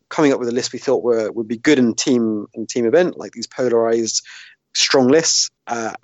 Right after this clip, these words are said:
but then step two was thinking, "Okay, have we got all our bases covered?" And that's how we went from, like, a, a selection of around eight or nine lists to our final six, was working out which ones best covered ourselves against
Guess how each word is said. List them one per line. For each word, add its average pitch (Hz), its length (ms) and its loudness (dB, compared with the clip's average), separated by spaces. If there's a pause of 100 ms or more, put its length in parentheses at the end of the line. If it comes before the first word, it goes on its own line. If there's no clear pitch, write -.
(100)
but 120 120 0
then 170 140 2
step - 260 0
two 135 280 2
was 107 240 -4
thinking, 117 340 -6
"Okay, 113 180 -6
have 117 260 -2
we 117 140 -4
got - 100 2
all 117 200 2
our 110 100 0
bases 117 340 -2
covered?" - 420 -4 (440)
And 113 100 0
that's 131 200 2
how 127 100 -2
we 113 80 2
went 117 160 0
from, 113 140 -8
like, 113 180 -6
a, 104 240 -4
a - 80 -4
selection 113 400 -2
of 107 60 -2
around 107 200 -2
eight 113 180 0
or 117 120 2
nine 139 260 4
lists - 380 -6 (220)
to 123 100 0
our 110 100 2
final 107 300 -4
six, - 480 -2 (260)
was 101 140 -12
working 110 320 0
out 104 100 -6
which 113 240 -4
ones 107 440 -2 (200)
best - 320 -2
covered 107 300 -2
ourselves 104 400 -6
against - 540 -4